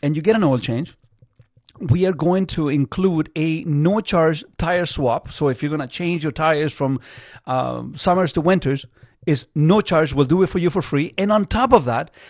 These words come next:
because we know how much of a pain in the butt it is to have your snow tires in the garage, we are going to give you a full year of storage, one season. We're gonna store your tires at no charge. What?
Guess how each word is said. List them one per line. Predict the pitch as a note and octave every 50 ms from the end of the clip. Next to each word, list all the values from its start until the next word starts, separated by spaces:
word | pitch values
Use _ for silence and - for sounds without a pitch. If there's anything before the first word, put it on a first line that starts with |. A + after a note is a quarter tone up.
| - _
because | - E3+ B2+ - G#3+ G#3+ F#3
we | F3 G3+ A3 A3
know | G3+ F#3+ G#3 A3+ A3+ A3 F#3
how | - - F#3+ F#3
much | E3+ F3 G3 G3 -
of | G#3 F3
a | E3 D3
pain | - - G3+ G#3+ G#3
in | G#3 F#3+
the | F3
butt | D3+ F3+ F#3 F#3 D#3 C#3+
it | E3 D#3+
is | D#3+ E3+ D#3 - - - - - _ -
to | - D3+
have | - - F3+ F3+ F3+ E3
your | D#3+
snow | C3+ - E3 F3 F3
tires | - E3+ E3+ E3+ E3 -
in | D#3 C#3
the | B2+
garage, | A#2 C3 C#3+ F3 F#3+ F3 C#3+ C#3+ C#3+ - - - - - -
we | - G3 A3
are | A3 G3
going | - G3+ G3 G3 E3+
to | - E3+
give | D3+ F#3+ G3 E3+
you | F3+ F3+ -
a | - C#3
full | - - - - G#3 G#3 G#3+ A3 A3 - -
year | - D3+ D3+ E3 F#3 F#3+ F#3+ F#3+ G3
of | - F3+ D3
storage, | - - - - G3+ F#3+ F3+ C#3+ -
one | - D3+ F#3 G3+ G#3+ F#3+
season. | - - A3+ G#3+ F3 - C#3 A2 C3 - -
We're | D#3 D3
gonna | D3+ E3 C#3+
store | C3 - - G3 G3
your | G3+ G3 F#3
tires | - F3 F3 F3 F3+ F3+ F3 D#3+ - - -
at | E3 D3
no | D#3+ E3+ F3 F#3 G#3+ A3
charge. | G#3+ - G#3+ A#3+ B3 A3 E3 - - - - _ _ _ _ _ _ _ _ _ _ _ _ _ _ _ _ _ _ _ _ _
What? | - C3+ D#3 D#3 A#3+ C4 C4+ C4 - - -